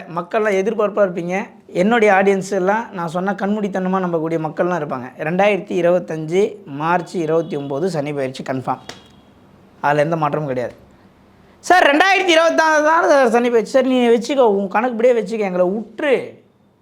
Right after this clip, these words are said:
ஏன்னா கடகராசிக்காரன் பாவம் ரொம்ப, புரியுதுங்களா? ரெண்டாயிர-, திருக்கணிதம் படி இரண்டாயிரத்தி இருபத்தஞ்சு மார்ச் மாதம் இருபத்தி ஒன்பதாம் தேதி சனி பெயர்ச்சி ஆகிறார். இதன் காலங்காலமா நம்ம பார்த்துன்னு வரோம்.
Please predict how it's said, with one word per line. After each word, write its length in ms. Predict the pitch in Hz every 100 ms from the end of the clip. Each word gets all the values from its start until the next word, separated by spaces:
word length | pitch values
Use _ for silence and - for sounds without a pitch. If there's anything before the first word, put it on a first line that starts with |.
| _ 175
ஏன்னா 100 | 226
கடகராசிக்காரன் 840 | 226 208 269 262 240 220 226 226 190 -
பாவம் 500 | 208 247 294 277 214
ரொம்ப, 560 | 196 214 220 170 120 117 _ _ _ _ _ _ _ _ _ _ _ _ -
புரியுதுங்களா? 640 | 285 247 175 131 160 185 123 - _ _ _ _
ரெண்டாயிர-, 520 | 165 226 302 302 233 -
திருக்கணிதம் 800 | - 370 - 302 302 269 247 202
படி 560 | 185 170 240 247 214
இரண்டாயிரத்தி 560 | 185 240 262 240 214 208
இருபத்தஞ்சு 540 | 214 220 220 190 196
மார்ச் 320 | 208 190 196 185
மாதம் 500 | 170 156 185 247 208
இருபத்தி 280 | 185 185
ஒன்பதாம் 240 | 180 147 135
தேதி 220 | 139 240
சனி 280 | 202 165 208
பெயர்ச்சி 480 | 180 147 143 - 240
ஆகிறார். 920 | 131 139 131 117 120 151 151 127 87 - _ _ - - _ _ _ _
இதன் 260 | 143 214 247
காலங்காலமா 460 | 202 185 170 156
நம்ம 280 | 220 175 156
பார்த்துன்னு 260 | 160 139 110
வரோம். 420 | 123 127 113